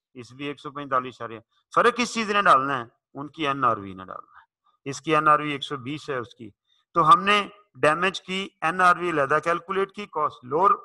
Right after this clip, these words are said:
जो थी वो value of stock आ गई, वो ये बन गई। इसी तरह इनकी भी एनआरवी और cost calculate की, ठीक है, Lower जो थी वो क्या थी, वो इनकी cost थी, वो इधर लिख ली, इन दोनों को जमा किया, ये आ गया। अगर वो पूछे write down of inventory कितना किया है,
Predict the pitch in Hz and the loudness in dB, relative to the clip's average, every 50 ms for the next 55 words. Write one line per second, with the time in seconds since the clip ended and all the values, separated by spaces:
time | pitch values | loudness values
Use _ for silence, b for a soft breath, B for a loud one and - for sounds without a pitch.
0 | - _ _ _ 147 170 160 - 170 175 175 170 156 131 135 165 165 147 151 143 | -14 _ _ _ -12 -12 -10 -10 -12 -12 -12 -12 -14 -12 -10 -8 -4 -2 -2 -2
1 | 139 143 139 135 127 120 - - 110 101 95 - - 92 87 - _ _ - 131 | -4 -4 -6 -6 -6 -8 -10 -6 -4 -4 -4 -4 -4 -8 -8 -10 _ _ -12 -10
2 | 139 127 107 104 95 85 90 85 _ _ _ _ _ _ _ _ _ _ _ _ | -10 -8 -8 -10 -12 -12 -14 -16 _ _ _ _ _ _ _ _ _ _ _ _
3 | _ _ _ _ - - 160 - 202 196 - 190 185 185 180 175 185 170 - 208 | _ _ _ _ -12 -12 -10 -8 -6 -2 0 2 4 4 4 2 -2 -4 -6 -8
4 | 208 185 202 190 185 190 196 185 180 175 165 160 170 165 160 - _ _ _ _ | -6 -2 -2 0 0 0 4 4 4 4 4 2 -6 -12 -12 -16 _ _ _ _
5 | _ _ _ - 156 156 160 156 160 - - 156 147 151 147 - - 156 143 135 | _ _ _ -2 0 2 2 2 0 -2 -2 0 2 2 0 0 -2 -2 -2 -2
6 | 139 143 139 139 135 _ - 135 120 120 120 _ _ _ _ _ _ - 147 147 | -4 -4 -4 -4 -6 _ -14 -18 -18 -18 -20 _ _ _ _ _ _ -14 -10 -6
7 | - 160 151 135 143 165 190 208 202 165 190 190 - - 170 165 160 165 156 139 | -4 -4 -4 -2 0 2 4 4 2 2 0 -4 -4 -6 -10 -10 -10 -10 -10 -10
8 | 170 160 - 156 151 143 - 143 139 131 - - 127 147 151 143 139 117 147 143 | -8 -6 -2 0 0 0 -2 -6 -16 -18 -18 -12 -8 -6 -6 -6 -8 -10 -14 -14
9 | - - 120 113 110 104 - - - 123 120 - 123 120 117 98 101 92 90 90 | -10 -8 -6 -6 -6 -8 -10 -16 -20 -20 -18 -14 -10 -10 -10 -10 -10 -12 -14 -16
10 | - - - 85 80 _ _ _ _ _ _ _ - 160 170 165 160 165 175 175 | -20 -20 -20 -20 -20 _ _ _ _ _ _ _ -8 -6 0 2 2 4 4 2
11 | 170 175 170 131 147 156 175 175 - 143 147 147 143 139 127 139 151 139 120 110 | 2 2 2 2 4 6 6 4 4 2 -2 0 0 0 0 0 0 2 2 0
12 | 98 104 104 101 95 _ _ b b b b b b b 156 160 190 202 196 208 | 0 -2 -4 -4 -6 _ _ b b b b b b b 4 4 4 4 4 2
13 | 214 208 196 202 196 - 208 202 190 165 160 160 175 170 165 190 196 196 196 196 | 0 0 -2 -6 -2 0 2 4 6 6 6 6 6 4 4 6 6 6 6 4
14 | 190 - 196 185 185 180 175 160 - 170 185 156 170 156 160 170 170 160 - 165 | 2 0 -2 -2 -2 -2 -2 -4 -6 -12 -12 -12 -12 -10 -6 -6 -8 -6 -8 -10
15 | 151 147 143 135 123 117 | -8 -8 -8 -8 -10 -14